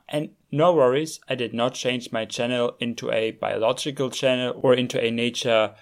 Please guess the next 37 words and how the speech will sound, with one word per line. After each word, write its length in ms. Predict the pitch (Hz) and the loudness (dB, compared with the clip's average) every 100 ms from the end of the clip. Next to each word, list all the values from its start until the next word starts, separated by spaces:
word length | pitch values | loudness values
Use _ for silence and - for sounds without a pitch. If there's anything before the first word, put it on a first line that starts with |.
| _ - | _ -6
documentary 720 | 120 120 113 131 139 110 101 | -6 -2 2 2 2 0 0
channel. 540 | - 104 107 113 117 _ | 0 0 0 -2 -4 _
However, 680 | - 117 131 127 127 123 - _ | 0 2 4 4 6 4 0 _
a 160 | 117 110 | -2 -2
black 320 | 110 104 - | -2 -4 -4
swan 540 | - - 85 69 - - _ | -8 -2 0 0 -6 -16 _
is 240 | 127 113 - | -8 -6 -6
a 80 | 113 | -4
major 400 | 113 147 139 113 | 0 0 0 -2
reason 380 | 117 110 101 95 | -2 -4 -6 -2
why 220 | 98 107 | -2 -2
so 200 | - 127 | -2 -2
many 280 | 123 123 110 | -2 -4 -6
people 320 | 131 - 110 | -8 -8 -2
are 200 | 120 113 | 2 2
afraid 360 | - - 104 - | 0 -4 -2 -2
of 200 | 98 - | -6 -6
China, 440 | - 180 208 135 113 | -2 -2 0 -2 -2
and 100 | 107 | 0
actually 640 | 127 - - 139 139 135 _ _ - | -2 -4 -4 -2 -2 -4 _ _ -4
not 220 | 120 139 147 | 0 0 0
only 240 | 151 139 | 0 0
of 220 | 110 - | -2 -4
China, 320 | - 117 123 | -2 0 0
but 180 | 110 98 | 0 0
many 280 | 98 127 147 | 0 0 -2
people 360 | - 143 139 - | -4 -4 -4 -4
are 120 | - | -6
constantly 920 | - - 202 214 - 101 - 92 92 _ _ _ _ | -4 0 0 0 -4 -6 -6 -8 -10 _ _ _ _
scared 560 | - - - 160 113 - | -12 -10 -2 2 2 0
of 200 | - - | -8 -8
the 120 | 117 | -4
arrival 360 | 104 107 120 123 | 2 4 4 2
of 180 | - - | -2 -4
a 40 | 98 | -6
black 360 | 101 98 98 | -2 -2 -4
swan. 420 | - - 117 - | -8 -2 0 -2